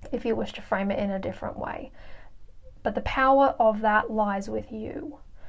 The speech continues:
So it's not someone external, it's you that's choosing how you wish to do that. And something that you can do, and that I have on my list to do as well, is that there's so much more power in these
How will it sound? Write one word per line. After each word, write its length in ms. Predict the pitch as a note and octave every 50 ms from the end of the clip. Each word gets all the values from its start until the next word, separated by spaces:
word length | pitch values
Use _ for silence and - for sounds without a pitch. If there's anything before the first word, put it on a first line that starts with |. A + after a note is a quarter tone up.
| - - - - -
So 280 | - - - B3 A3 G#3+
it's 180 | G#3+ G#3+ - -
not 220 | A#3+ A#3+ - -
someone 320 | - C4 A3+ A3+ A3+ G#3+
external, 640 | G3+ G#3 G#3 - - - A3 G#3 G#3 G#3 A#3+ C4 C4+
it's 340 | G#3+ G#3 G#3 - - - - -
you 340 | - A3+ G#3 G3+ G#3+ G#3+ G#3
that's 220 | G3+ G#3 F#3+ -
choosing 380 | - - - A3 G#3 G#3 G3+ G3
how 180 | G3+ G3+ - F#3+
you 160 | G3 G3 G3+
wish 220 | G#3 G#3 G#3 -
to 100 | - B3
do 160 | A3 A#3 A#3
that. 220 | A3 - - - - - - - - - - - - - - - - - -
And 140 | B3+ A#3+ A3+
something 380 | - C#4+ C#4 C#4 D4+ D4 C#4
that 100 | C4 -
you 120 | A3 G#3+ G#3
can 400 | G#3 - - - E4+ G4 G#4+ F#4+
do, 420 | - A#3 G#3 G3+ G3 G3+ - - -
and 360 | A#3 A3 G#3+ G#3+ G#3+ G#3 G#3
that 180 | A3 G#3+ G#3 - -
I 260 | - B3+ C4 C#4 D4
have 200 | C#4+ C#4+ C#4 A#3+
on 100 | A#3 A3
my 120 | G#3+ G#3+ G#3
list 260 | G#3 A3+ A3 - -
to 40 | A#3+
do 220 | G3 A3 G3+ G3+
as 160 | G3 G3+ -
well, 340 | - E4+ F4+ E4 D#4+ D#4 D4+ - - - - - - - -
is 300 | - C4 C4+ C4 A#3+ -
that 460 | - - C4 C4 B3+ - - - - - - - - - - - - -
there's 180 | B3+ B3 A#3
so 220 | - - - C#4 C#4+
much 240 | D4+ D#4+ E4 - -
more 160 | D4 D4 C#4+
power 480 | - - - B3 A#3 A3+ A3+ A3+ A3+ - -
in 220 | A#3 A3 A3 G#3+
these 500 | G#3+ G#3+ G#3 G#3 G#3 G#3 G3+ G#3 - -